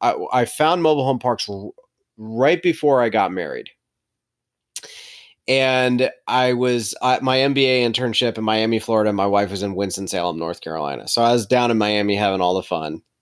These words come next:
And she was up in Winston by herself. No friends, no family, nothing, 'cause we're from Charlotte. So I was back at Wake Forest. And so she had,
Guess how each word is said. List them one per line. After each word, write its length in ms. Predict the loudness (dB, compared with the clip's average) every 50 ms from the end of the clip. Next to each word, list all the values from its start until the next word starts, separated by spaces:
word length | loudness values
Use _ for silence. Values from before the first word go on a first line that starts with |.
| _ _ _
And 320 | -4 -2 0 0 0 0 0
she 220 | 0 2 2 2
was 600 | 4 4 4 4 2 0 0 -4 -6 -6 -8 -8 _ -2
up 200 | -2 0 0 0
in 100 | 0 0
Winston 640 | 2 0 0 -2 -4 -2 -2 -2 -2 -2 -2 -6 -4
by 140 | -2 0 0
herself. 460 | 2 0 0 0 0 0 -2 -2 -2
No 180 | 0 0 0
friends, 480 | 0 0 0 0 0 2 0 0 0 0
no 140 | 0 -2 -2
family, 420 | 0 -2 -2 -2 0 -2 -2 -2
nothing, 540 | -2 0 0 -2 -2 -2 -4 -6 -6 -8 -8
'cause 200 | -8 -8 -8 -6
we're 240 | -4 -2 0 0 -2
from 200 | -2 -6 -6 -4
Charlotte. 580 | -2 0 2 2 2 2 2 2 0 0 -2 -4
So 260 | -4 -4 -4 -4 -6 -8 -14 -20 -20 -20 -20 -20 -18 -4 -2
I 40 | -2
was 100 | 0 0
back 200 | 0 0 0 0
at 80 | 0
Wake 220 | 0 0 0 -2 -2
Forest. 480 | -2 0 0 2 0 0 -2 -4 -6
And 140 | -8 -10 -12 -14 _ _ _ _ _ _
so 160 | _ -8 -6 -2
she 240 | 0 0 2 2
had, 500 | 4 4 4 4 4 2 2 -2 -6 -14